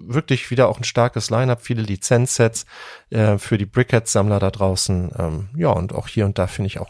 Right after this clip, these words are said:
ein paar ganz coole Charaktere auf jeden Fall. Ich, Brickheads finde ich immer super, um so einen, äh, Warenkorb aufzufüllen, ne, wenn man irgendwie nochmal ein G W P oder sowas mitnehmen will, dann sind die immer richtig gut. Fans des Formel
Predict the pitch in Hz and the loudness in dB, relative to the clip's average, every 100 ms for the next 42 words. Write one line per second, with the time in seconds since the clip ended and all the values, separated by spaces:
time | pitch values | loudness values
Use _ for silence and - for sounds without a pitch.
0 | - 117 104 - - - - 107 101 - | -10 -6 -4 -4 -4 -2 4 4 4 -2
1 | - - - 107 95 - 107 98 85 - | -18 -18 -2 0 0 0 2 2 0 -4
2 | - 107 - - - _ _ - _ - | -8 -8 -10 -14 -16 _ _ -20 _ -10
3 | - - - 117 120 - 113 107 104 95 | -10 -10 -2 2 2 4 4 6 6 4
4 | 123 107 90 92 90 90 - - - - | 4 4 4 0 -2 -4 -6 -16 -18 -16
5 | - 87 101 110 120 - 113 - 107 - | -6 0 2 4 4 4 0 2 -4 -2
6 | - - 107 107 101 113 104 92 92 92 | -6 -2 0 0 2 0 0 0 -2 -2
7 | 92 90 92 87 95 90 92 - 98 92 | -2 -2 0 0 -2 -2 -4 0 0 2
8 | 92 92 90 - 113 110 85 98 95 71 | 0 -2 -2 -2 -2 -2 -2 -4 -6 -6
9 | 98 - - 98 - 95 80 - 110 - | -8 -10 -8 -6 -6 -4 -4 -6 -12 -14
10 | - - - - - - - - - - | -10 -10 -10 -16 -20 -8 -2 -2 -2 -6
11 | - - - - 131 170 - 151 - 120 | -16 -20 -2 2 4 4 2 2 4 4
12 | 120 | 4